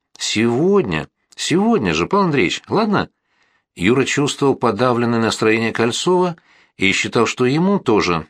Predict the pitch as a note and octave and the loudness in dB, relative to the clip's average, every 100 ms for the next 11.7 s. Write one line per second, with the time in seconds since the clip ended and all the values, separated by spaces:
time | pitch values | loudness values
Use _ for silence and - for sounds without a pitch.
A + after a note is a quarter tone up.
0 | _ G2+ F#2 - F#2+ - G2+ E2 - D#2+ | _ -2 0 0 -4 0 0 0 0 -6
1 | - _ _ _ - D#2+ D#2 - - G#2 | -8 _ _ _ -6 -2 -2 -4 0 0
2 | C#3 - _ _ _ - G2 G2+ G2+ A#2+ | -2 -10 _ _ _ -4 0 2 0 -2
3 | G2+ - A#2 A2 - B2 A2+ - _ _ | -2 -2 -2 -2 -2 -2 -4 -8 _ _
4 | _ _ _ F#2+ G2 G2 G2 G2 G2+ G#2+ | _ _ _ 0 0 0 -2 0 0 0
5 | A#2 F#2 G#2 A#2 G#2+ G#2+ F2+ A#2 A#2 A2 | 0 0 0 0 0 -2 -2 0 0 -2
6 | - G#2+ - G#2 G#2 G2+ B2 C#3+ C3 F2+ | -2 -2 0 0 0 0 -2 0 0 0
7 | E2 D#2 - _ _ _ _ _ _ _ | -2 -6 -10 _ _ _ _ _ _ _
8 | F2 D#2+ - G2+ D3 D3 E3 G2+ D#2+ C#2 | -2 0 0 -2 -2 0 0 0 -2 -8
9 | _ _ _ _ E2+ F2 - G2+ E2+ - | _ _ _ _ -4 -4 -2 0 0 0
10 | F2 E2 E2 - F2+ G2+ G2+ G#2+ G#2+ G2 | -2 -2 -2 0 0 2 0 0 0 -2
11 | A2+ B2 D#3 C3+ - E2 | -2 -2 0 -2 -2 -4